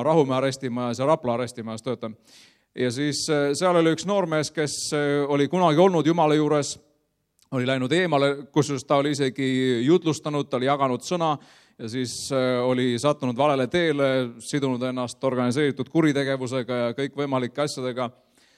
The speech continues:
Ja siis, kui ta lõpuks kinni kukkus, siis, eh, see on hämmastav, et, et inimeste jaoks ta oli nii-öelda maha kantud mees, et, et noh, kriminaal, sina oled oma tee valinud,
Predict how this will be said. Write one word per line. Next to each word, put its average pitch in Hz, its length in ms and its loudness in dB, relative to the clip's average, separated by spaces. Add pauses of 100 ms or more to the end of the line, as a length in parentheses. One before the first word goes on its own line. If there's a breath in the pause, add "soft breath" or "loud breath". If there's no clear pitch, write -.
(240 soft breath)
Ja 127 120 2
siis, 160 240 -2
kui 165 100 -2
ta 156 120 2
lõpuks 170 340 -2
kinni 202 240 -2
kukkus, 160 460 -2
siis, 156 420 -4
eh, 147 360 0
see 143 80 -6
on 143 80 -4
hämmastav, 156 560 -2
et, 127 180 -6
et 123 160 -2
inimeste 156 540 -2
jaoks 143 280 -2
ta 147 120 -2
oli 143 100 -2
nii-öelda 143 280 -2
maha 156 220 4
kantud 131 360 0
mees, 120 340 -2
et, 107 220 -12
et 107 120 -10
noh, 127 160 -4 (220)
kriminaal, 156 640 0
sina 151 240 -2
oled 131 80 0
oma 131 120 -2
tee 147 220 -2
valinud, 135 540 -2